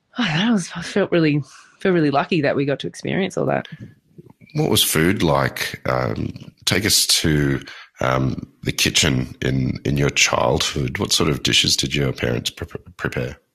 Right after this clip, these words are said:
Speaker 1: Uh, Mum is a re-, Mum's a really good cook, and her mum was a really good cook too. So I was always in the kitchen with Mum. We'd, we'd make cakes and cookies and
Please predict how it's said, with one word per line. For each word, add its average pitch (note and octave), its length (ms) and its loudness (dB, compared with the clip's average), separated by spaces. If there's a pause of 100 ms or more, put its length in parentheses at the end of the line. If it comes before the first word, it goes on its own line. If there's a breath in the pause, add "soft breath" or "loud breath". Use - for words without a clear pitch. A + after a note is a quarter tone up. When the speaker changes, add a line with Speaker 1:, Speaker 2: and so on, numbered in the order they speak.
(180)
Speaker 1:
Uh, C4 160 2
Mum D4+ 220 4
is D4 80 0
a B3+ 80 -2
re-, A3+ 100 -2
Mum's A3+ 300 0
a - 20 -6
really G3+ 160 2
good E3+ 200 -4
cook, F3+ 280 -4
and D#3+ 80 -10
her F3 140 -4
mum D#3+ 180 -4
was D#3 140 -10
a D3 40 -10
really C#3 200 -6
good C#3 200 -20
cook - 220 -10
too. D3+ 300 -2
So E3 120 0
I D#3+ 40 2
was D#3 120 -4
always D3 220 -4
in D3 60 -12
the C#3 80 -14
kitchen - 280 -12
with C#3 140 -10
Mum. F#3+ 300 2
We'd, D3+ 220 2 (440 loud breath)
we'd A#3+ 100 2
make G3 200 2
cakes F3 340 0
and E3 140 -12
cookies E3 560 -4
and D3 280 -10